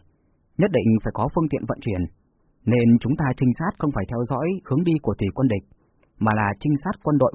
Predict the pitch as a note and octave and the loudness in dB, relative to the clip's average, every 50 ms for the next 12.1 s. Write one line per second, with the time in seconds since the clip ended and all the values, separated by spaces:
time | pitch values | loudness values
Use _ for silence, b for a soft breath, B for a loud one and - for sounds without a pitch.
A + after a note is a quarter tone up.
0 | A2+ - A#2+ - - - A2 F2+ F2+ - G2 F#2+ G2 - G2 A2 B2 G3+ B3 A#3+ | -2 -6 -6 -6 -6 -6 -6 -4 -4 -4 -4 -4 -4 -4 -4 -2 -2 -2 -4 -4
1 | _ _ _ _ _ _ _ _ _ _ _ _ _ _ _ _ B2+ B2 - - | _ _ _ _ _ _ _ _ _ _ _ _ _ _ _ _ -2 -2 2 4
2 | D#3 C#3+ C#3 - C#3 C3 - E3+ F#3+ - - G2 - - D#3 C#3+ C#3 C3+ B2 B2 | 4 4 4 4 2 0 0 0 -4 -6 -6 -6 -4 -4 -2 -2 -2 -2 -2 -2
3 | A#2 B2 - - F3+ F3 - - - A2+ - - - B2+ C3+ C3 - - - _ | -2 -4 -2 -2 -2 -2 -2 -2 -2 -4 -4 -2 0 0 0 0 0 -4 -6 _
4 | - G#2+ G2 F#2+ G2 - G3 - A#2+ A#2+ G#2 F#2+ - A#2+ A2 G#2 G2+ - C#3+ C3+ | -6 -4 -4 -4 -4 -4 -4 -2 -2 -2 -2 -2 -2 -2 -2 -2 -2 -2 -4 -4
5 | B2+ C3 - - - A2 F2+ F2+ F#2+ G2 A#2 B2 - - - G2+ F#2 G#2 G#2 A2 | -4 -4 -6 -4 -4 -4 -4 -2 0 0 0 0 -2 -6 -6 -6 -4 -4 -2 -2
6 | A#2 B2 E3+ A#3+ B3 - _ _ _ _ _ _ _ _ _ _ _ _ _ _ | -2 0 0 -2 -4 -6 _ _ _ _ _ _ _ _ _ _ _ _ _ _
7 | - G#2+ G#2+ B2+ F#3 F3 A2+ A2 A2 G2+ - B2 - - - D3 A#2 F#2 - - | -4 -2 0 0 0 0 0 0 -2 -2 -2 -2 -4 -2 -2 -2 -2 -2 0 0
8 | C3 A#2+ G#2 G2+ G#2+ - - A2 G2+ G2+ - G2 A2+ B2 F#3+ A3 - _ _ _ | 0 0 0 0 -2 -2 -2 -2 -2 -2 -2 -4 -4 -2 -4 -6 -8 _ _ _
9 | _ _ _ _ _ _ _ _ _ _ - - D#3+ D#3 C#3 C3+ G3 C#3+ A#2+ - | _ _ _ _ _ _ _ _ _ _ -4 0 4 4 4 4 2 0 0 0
10 | - G#2+ G2 F#2+ G2 F#2+ D2+ - _ _ _ _ _ _ _ - D3+ - - F#3+ | 0 -2 0 0 -2 -2 -4 -8 _ _ _ _ _ _ _ -2 -2 0 2 2
11 | G#3+ A#3+ - A2+ A2 G#2 G2+ G2+ G2 G2 - - A#2 B2+ C3+ C3 B2 F#2+ - - | 0 0 0 -4 -4 -2 0 0 -2 -2 -4 -2 -2 -2 0 0 -2 -4 -4 -6
12 | E3 G3+ | -6 -8